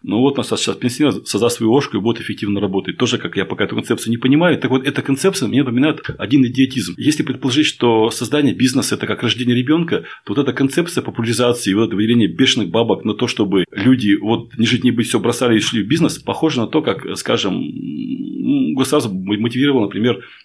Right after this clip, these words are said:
я же сказал, налоги, бизнес, как, как ребенок, э, женщин. Молодые девочки, давайте, рожайте. Старушки, давайте, рожайте. А позвольте, то есть вы нас стимулируете рожать, может, вы нас научите нас, как детей воспитывать. Нет, на этом мы деньги не можем потратить. Мы вас стимулируем рожать. По нашей статистике, пять из ваших шести детей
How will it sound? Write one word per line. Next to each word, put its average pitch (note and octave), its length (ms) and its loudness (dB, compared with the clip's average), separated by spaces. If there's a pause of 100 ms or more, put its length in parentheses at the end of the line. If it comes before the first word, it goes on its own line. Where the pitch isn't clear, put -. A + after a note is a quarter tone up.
(200)
я G#2+ 200 -2
же G#2 60 -6
сказал, G2+ 200 -2
налоги, A2 400 0 (400)
бизнес, D3+ 260 0
как, A2 140 -2
как - 160 -4
ребенок, F#2+ 380 -2 (100)
э, E2+ 160 -6
женщин. G#2 440 0
Молодые D3+ 300 4
девочки, C3 360 2
давайте, A#2+ 380 0
рожайте. A#2 560 2
Старушки, C#3+ 460 2
давайте, C#3 440 2
рожайте. A#2+ 540 2 (260)
А F2 120 -10
позвольте, A#2 420 -2
то - 80 -4
есть F2 160 -4
вы G#2+ 100 -2
нас A#2+ 140 0
стимулируете A2+ 400 -2
рожать, A#2+ 240 -2
может, A2+ 160 -2
вы G2 60 -2
нас G#2 120 -2
научите A#2 220 -2
нас, G2 160 -2
как F#2 180 -4
детей F#2+ 200 -4
воспитывать. F2+ 400 -4
Нет, B2+ 280 2
на G#2+ 120 -2
этом C#3 180 2
мы A2 60 -2
деньги B2+ 180 2
не A#2 120 2
можем C3+ 200 2
потратить. G#2 400 0
Мы C3 140 2
вас D3 140 2
стимулируем A#2 440 2
рожать. - 380 0 (120)
По G2 60 -2
нашей C3+ 240 4
статистике, E3+ 640 0 (120)
пять F3 300 2
из A#2 120 -2
ваших C#3+ 280 2
шести C#3+ 280 2
детей C#3+ 300 2